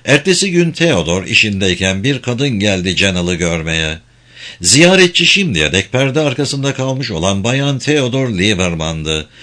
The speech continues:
Ufak yapılı, sevimli bir kadıncağızdı ama korkmuş görünüyordu ve sanki kocasının nasıl olup da Janel gibi güzel bir kadını tavlamış olduğuna inanamıyormuş gibi bir hali vardı.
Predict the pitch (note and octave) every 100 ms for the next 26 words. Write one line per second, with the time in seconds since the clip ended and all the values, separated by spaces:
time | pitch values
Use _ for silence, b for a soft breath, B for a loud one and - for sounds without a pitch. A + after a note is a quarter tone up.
0 | B - D3 F#3 F3+ F2+ D#2+ E2 F#2 -
1 | B2+ D3+ D#3+ D#3+ C3 G#2 G2+ G2+ F2 E2+
2 | E2+ D#2+ D#2 E2 A#2 C3 B2+ B2+ C#3 E3+
3 | C#3+ C3+ G2 F#2 E2+ D#2 D#2+ D#2+ B B
4 | B D2 G2 G2+ G2+ F#2 G#2 G#2 F#2 F#2+
5 | G2+ G#2 G#2 C3 B2+ G#2 G2 F#2 G#2+ G#2+
6 | F2 C3+ B2 A#2+ G#2 A2 G#2 A2 B2 C#3+
7 | A#2 A#2 G#2 G2+ A2 A2+ C3 A#2 A2+ B2+
8 | C#3+ B2+ B2 A2+ B2 B2 - B2 B2+ C#3+
9 | D#3 A#2+ A#2 G#2+ G#2+ A2 G#2 G#2 F#2+ G2
10 | F#2 F2 F2 E2 E2+ E2